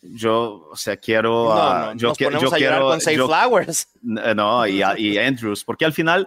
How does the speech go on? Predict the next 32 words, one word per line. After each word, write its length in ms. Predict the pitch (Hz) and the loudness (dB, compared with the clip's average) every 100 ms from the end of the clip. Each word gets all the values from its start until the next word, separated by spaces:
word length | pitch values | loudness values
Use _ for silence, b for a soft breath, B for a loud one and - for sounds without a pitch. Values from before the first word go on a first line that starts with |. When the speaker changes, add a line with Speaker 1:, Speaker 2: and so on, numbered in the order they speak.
| - | -2
Speaker 2:
Además. 260 | 170 156 139 | 0 0 0
Speaker 1:
Devonta 380 | 165 160 165 | 0 2 2
Adams, 380 | 170 185 185 - | 2 0 -2 -2
Devonta 380 | 160 147 165 151 | -2 0 0 0
Adams 320 | 165 175 151 | 0 -2 0
es 200 | 156 156 | -2 -2
un 140 | 170 143 | -2 0
magneto, 460 | 117 101 117 - | -2 -2 -4 -4
por 160 | 87 107 | -4 -2
más 180 | 123 - | -2 -2
que 80 | |
haya 140 | 123 120 | -2 0
tenido 360 | 113 110 107 | -2 -2 -2
este, 540 | 104 - 101 92 71 - | -4 -4 -6 -6 -8 -16
este 260 | - 104 | -8 -6
drop, 380 | 87 101 107 - _ _ _ - | -2 0 0 -2 _ _ _ -10
no 120 | 110 | -6
sé 100 | 143 | -2
Speaker 2:
Claro. 160 | 113 92 | -2 -2
Speaker 1:
si 60 | |
la 100 | 95 | -4
gente 280 | - 101 107 | -4 -4 -2
lo 140 | 101 | 0
vio, 340 | 98 117 113 104 | 0 2 2 0
el 180 | 101 92 | -2 -2
drop 280 | 110 110 | -2 -2
que 100 | 113 | -4
tuvo 320 | 101 123 117 110 | -4 -2 0 0
en 80 | |
la 140 | 107 107 | 0 0
end 160 | 107 | -2
zone, 440 | 95 117 123 120 | -4 -2 0 0